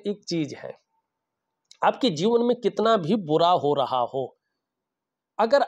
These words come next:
आपने हस्तरेखा में दी हुई क्रियाएं कर दी, अपने जीवन को पूरी तरह से इस प्रकृति के तत्वों से मिलान कर दिया, तो आप जीवन में वो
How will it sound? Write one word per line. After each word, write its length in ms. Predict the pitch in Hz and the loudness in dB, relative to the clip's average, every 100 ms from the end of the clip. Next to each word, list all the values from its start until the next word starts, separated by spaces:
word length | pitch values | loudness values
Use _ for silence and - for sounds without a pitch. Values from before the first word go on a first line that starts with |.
| - | 2
आपने 600 | 202 226 - 226 233 254 | 2 2 0 2 4 4
हस्तरेखा 760 | 254 202 208 - 196 190 - 185 | 2 -2 -6 -8 -8 -8 -6 -4
में 300 | 202 214 143 | -2 -4 -6
दी 140 | 151 | -10
हुई 320 | 196 160 180 202 | -8 -8 -8 -10
क्रियाएं 680 | - 151 156 160 165 170 | -10 -4 0 0 2 0
कर 260 | 170 160 156 | 0 0 0
दी, 300 | 139 131 120 - _ _ _ _ _ _ _ _ _ - | -4 -8 -10 -14 _ _ _ _ _ _ _ _ _ -2
अपने 400 | 294 262 262 269 | 0 2 2 2
जीवन 500 | 143 156 208 226 226 | -2 -4 2 2 2
को 180 | 226 247 | 2 -2
पूरी 400 | - 208 226 226 | -2 -2 -2 -2
तरह 220 | 214 208 | 0 0
से 160 | - | 2
इस 240 | 226 226 220 | 0 0 -4
प्रकृति 600 | - - - 254 - 247 | -4 -4 -4 -6 -4 -6
के 320 | 220 247 233 233 - _ - | 0 4 4 2 -8 _ -2
तत्वों 320 | 208 208 202 | -2 2 2
से 200 | - 208 | 4 2
मिलान 440 | 185 156 160 185 180 | 4 2 2 2 0
कर 180 | 151 | -2
दिया, 340 | 127 127 113 - _ _ _ _ _ _ _ | -4 -6 -8 -12 _ _ _ _ _ _ _
तो 160 | 233 - | -4 2
आप 240 | 175 208 | 2 2
जीवन 520 | 160 135 165 196 196 190 | -4 -10 -8 -2 0 0
में 260 | 190 208 | 2 2
वो 360 | 202 143 160 | 2 -2 0